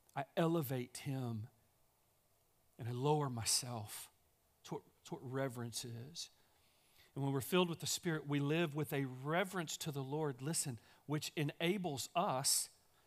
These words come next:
to humble ourselves and live in deference to one another. Reverence to the Lord is what will help you live with deference to those around you.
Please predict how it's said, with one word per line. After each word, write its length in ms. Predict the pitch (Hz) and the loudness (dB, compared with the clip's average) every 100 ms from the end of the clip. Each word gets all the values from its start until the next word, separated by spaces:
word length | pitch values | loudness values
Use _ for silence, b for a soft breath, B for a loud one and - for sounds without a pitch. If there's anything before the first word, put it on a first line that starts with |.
| b | b
to 180 | - 143 | -4 -4
humble 680 | 127 - 196 220 220 185 165 | -4 -2 2 4 4 4 2
ourselves 920 | 139 135 110 - 123 117 120 131 - B B B | -2 0 0 0 -2 -6 -6 -4 -6 B B B
and 220 | - 147 143 | 0 2 2
live 340 | 160 170 165 - | 4 2 0 0
in 220 | 151 131 117 - | 0 0 -4 -2
deference 760 | 190 180 - 120 120 - - - _ | 0 0 -6 -6 -4 -6 -6 -14 _
to 100 | - | -12
one 220 | 120 117 | -6 -4
another. 400 | 107 110 127 107 92 _ _ _ _ _ _ _ _ _ _ _ _ _ - - _ _ _ _ _ _ _ _ _ _ _ _ _ b b b b b _ _ _ _ _ _ _ _ _ _ _ _ _ | -4 -4 -8 -10 -14 _ _ _ _ _ _ _ _ _ _ _ _ _ -16 -16 _ _ _ _ _ _ _ _ _ _ _ _ _ b b b b b _ _ _ _ _ _ _ _ _ _ _ _ _
Reverence 540 | 120 143 175 180 170 - | -2 0 0 -2 -4 -4
to 140 | 156 | -4
the 100 | 139 | -4
Lord 380 | 131 143 127 110 - - | -2 -2 -2 -6 -8 -4
is 160 | 117 | -4
what 160 | 113 139 | -4 -4
will 140 | 123 | -4
help 280 | 107 127 - | -2 -4 -4
you 100 | 123 | -6
live 300 | 113 120 104 | -4 -4 -4
with 220 | 113 - | -6 -6
deference 540 | 117 123 - 110 - - | -6 -6 -6 -10 -6 -6
to 120 | 120 | -6
those 300 | 110 110 104 | -6 -6 -6
around 380 | 110 107 107 104 | -8 -8 -10 -12
you. 100 | 95 | -18